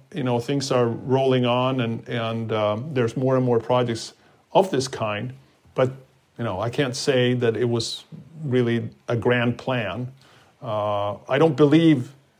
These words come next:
very much in those things, actually. I believed in, uh, uh, that there's a lot of small things that happen to you that you don't have control over. <laughs>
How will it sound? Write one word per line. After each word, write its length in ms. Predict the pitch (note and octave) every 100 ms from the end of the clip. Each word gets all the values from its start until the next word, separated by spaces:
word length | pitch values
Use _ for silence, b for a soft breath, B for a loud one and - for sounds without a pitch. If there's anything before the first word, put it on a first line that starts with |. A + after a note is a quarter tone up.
| _ _ _ -
very 200 | B2+ B2+
much 260 | A2+ -
in 80 | A#2+
those 240 | A2+ A2
things, 280 | - G#2+ G#2
actually. 460 | A2 G2 - A2 G#2
I 100 | A2
believed 460 | A#2+ B2 B2+ A#2+
in, 180 | A#2+ A2
uh, 60 | A2
uh, 440 | G2+ G2 - - - - E3
that 320 | B2+ A#2+ -
there's 220 | B2 A#2+
a 40 | A#2+
lot 220 | A#2+ A#2+
of 240 | A2 - -
small 300 | - B2+ B2
things 240 | A#2+ B2 -
that 120 | A2+
happen 260 | A#2 A#2+ A#2
to 140 | -
you 160 | A#2 A2+
that 160 | A2+
you 100 | A2+
don't 160 | A2+ A#2
have 200 | A2 G#2+
control 420 | A2+ G#2+ A#2 A#2
over. 340 | G#2+ G2+ G#2+ - B B B B B B
<laughs> 680 | B B B - B2 -